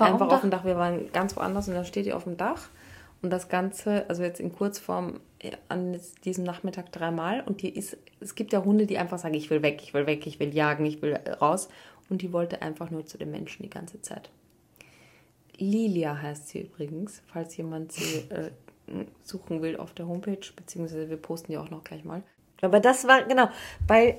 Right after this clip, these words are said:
Speaker 1: ich mein, ich sag ehrlich, ähm, man bringt die weg zu den ganzen anderen zweihundert Hunden
Speaker 2: Mhm.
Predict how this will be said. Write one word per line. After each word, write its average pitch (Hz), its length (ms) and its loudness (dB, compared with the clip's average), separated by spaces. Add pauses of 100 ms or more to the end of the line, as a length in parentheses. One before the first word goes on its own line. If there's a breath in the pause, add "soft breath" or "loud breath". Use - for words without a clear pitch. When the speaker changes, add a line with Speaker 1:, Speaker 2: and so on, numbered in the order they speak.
Speaker 1:
ich 196 140 0
mein, 233 280 8 (500 loud breath)
ich 180 120 0
sag 214 240 8
ehrlich, 175 460 6 (260)
ähm, 180 420 0
man 185 200 2
bringt 170 240 -2
die 165 100 0
weg 294 260 4 (1000)
zu - 160 2
den 147 380 2
ganzen 151 380 0
anderen 233 420 4
zweihundert 240 380 4
Hunden 175 260 0
Speaker 2:
Mhm. 170 140 -4